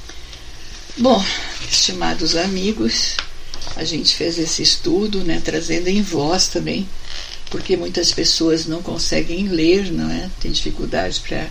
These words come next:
interpretar. E muitas pessoas precisam ouvir também, não é? Pra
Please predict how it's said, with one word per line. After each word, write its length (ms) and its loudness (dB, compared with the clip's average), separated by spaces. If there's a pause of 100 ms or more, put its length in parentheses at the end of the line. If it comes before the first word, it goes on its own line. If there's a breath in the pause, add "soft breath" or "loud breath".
(560 loud breath)
interpretar. 880 0 (1200 loud breath)
E 120 0
muitas 360 0
pessoas 400 2
precisam 540 0
ouvir 640 2
também, 500 -2
não 180 -4
é? 220 -4
Pra 300 -2